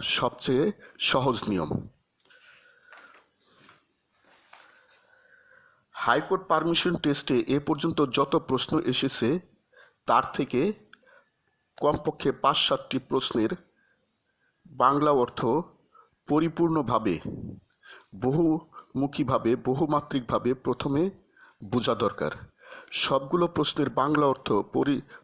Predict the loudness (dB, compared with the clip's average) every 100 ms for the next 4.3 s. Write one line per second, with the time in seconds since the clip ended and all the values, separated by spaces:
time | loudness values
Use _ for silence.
0 | -2 0 0 -2 -2 -2 2 2 2 0
1 | 0 0 -2 -2 0 -2 0 -2 0 -2
2 | 0 0 0 0 -2 -2 -2 -2 -2 -4
3 | -14 -20 -18 -8 -2 0 0 0 -4 -2
4 | -2 0